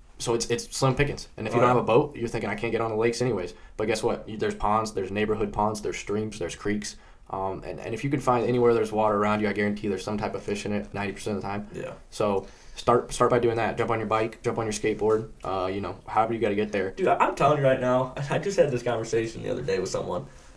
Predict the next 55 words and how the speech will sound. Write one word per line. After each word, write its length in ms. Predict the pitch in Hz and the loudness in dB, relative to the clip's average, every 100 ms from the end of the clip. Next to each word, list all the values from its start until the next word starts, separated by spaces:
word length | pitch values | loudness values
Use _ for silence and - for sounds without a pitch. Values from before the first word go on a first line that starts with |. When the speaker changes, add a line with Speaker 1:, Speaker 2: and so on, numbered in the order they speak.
| - - | -20 -6
Speaker 2:
I, 280 | - 147 185 - - - - | 0 2 2 -2 -14 -14 -6
I 140 | 139 | -4
just, 260 | 185 208 - | -4 -6 -4
you 60 | |
don't 220 | 147 143 - | 2 2 2
see 120 | 190 | -6
kids 300 | - 147 151 | -4 -4 0
riding 260 | 131 123 | 0 -2
bikes 320 | 123 - 135 - | -4 -4 -4 -4
around 220 | 95 175 | -6 -4
anymore. 360 | 85 - 135 - | -6 -6 -8 -2
Dude, 120 | 156 | 2
I'm 80 | 180 | 2
telling 200 | - 226 | 2 2
Speaker 1:
That's 80 | 214 | 6
Speaker 2:
you 40 | |
right 80 | 143 | 6
Speaker 1:
true. 80 | - | 6
Speaker 2:
now, 220 | 160 - | 6 6
man. 340 | 160 170 185 - - - | 8 8 6 0 -14 -2
I 120 | 160 | 2
used 260 | 208 233 226 | 4 2 2
to 60 | 185 | 2
ride 240 | 170 170 | 2 2
my 140 | 170 151 | 0 -2
bike 400 | 131 135 143 - - - | 0 0 -2 -10 -20 -6
miles. 600 | 131 135 131 127 120 - | 0 4 6 6 4 4
Speaker 1:
Yeah. 80 | 120 | 6
Speaker 2:
I 80 | 135 | 6
would 180 | 160 - | 4 0
take 240 | 156 - | -2 0
my 120 | 139 | 0
two, 160 | 123 - | 0 0
I'd 100 | 123 | 2
have, 140 | 131 123 | 4 4
I 120 | 110 | 2
had 80 | 104 | 0
a 40 | |
backpack 460 | 117 127 156 151 135 | 0 2 4 2 2
with, 140 | 107 | -4
like, 140 | 98 | -4
my 100 | - | -4
one 180 | 90 107 | -4 0
little 160 | 127 139 | 0 4
tackle 240 | 120 117 | 4 4
box 240 | 117 110 107 | 0 -2 -2
I 40 | |
had, 260 | 113 104 101 - - | 0 -2 -2 -16 -14
and 80 | 117 | -8
I 60 | 110 | -6
had 100 | - | -2
two 160 | 127 | 0
rods. 380 | 113 107 - - | 0 -2 -6 -10
And 220 | 113 104 98 - | -8 -8 -8 -8
I, 260 | 113 131 | -4 -4